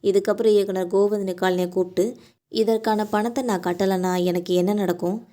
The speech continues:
நான் பாத்திரங்களை கழுவணுமா இல்ல போலீஸ் வருமான்னு?" சொல்லி கேட்டேன். என்னோட நிலைமையை புரிஞ்சுக்கிட்ட இயக்குனர்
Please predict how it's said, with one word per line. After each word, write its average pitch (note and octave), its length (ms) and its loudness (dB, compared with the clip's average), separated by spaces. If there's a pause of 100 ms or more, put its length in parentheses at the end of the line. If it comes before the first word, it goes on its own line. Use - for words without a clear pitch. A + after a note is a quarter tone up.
(120)
நான் F#3 260 -2
பாத்திரங்களை G#3 520 -2
கழுவணுமா F#3+ 520 0
இல்ல G3+ 280 0
போலீஸ் G3 440 0
வருமான்னு?" F3 360 0
சொல்லி F3 280 -2
கேட்டேன். D#3+ 480 -6 (300)
என்னோட F#3+ 340 0
நிலைமையை F#3+ 440 -2
புரிஞ்சுக்கிட்ட F#3+ 500 -2
இயக்குனர் E3 580 -2